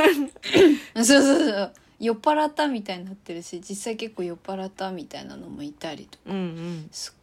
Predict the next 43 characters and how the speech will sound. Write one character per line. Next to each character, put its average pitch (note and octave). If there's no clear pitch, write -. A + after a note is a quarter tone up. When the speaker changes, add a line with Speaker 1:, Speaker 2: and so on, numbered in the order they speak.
Speaker 1:
ご B3+
い C#4
面 F3
白 E3+
か -
っ -
た。 -
そ -
う、 -
だ F#3+
か -
ら G3+
な F#3+
ん F3
か -
最 C#4
近 D#4
ち D4+
ょ D4+
っ D4
と -
そ B3
う B3+
い B3+
う A#3+
昔 A3
の D#4
土 B3
着 C#4+
の C#4+
と G3+
か、 E3+
な F#3+
ん -
か -
ち -
ょ -
っ -
と B3
今 A#3
ま E4+
で B3+
に E3+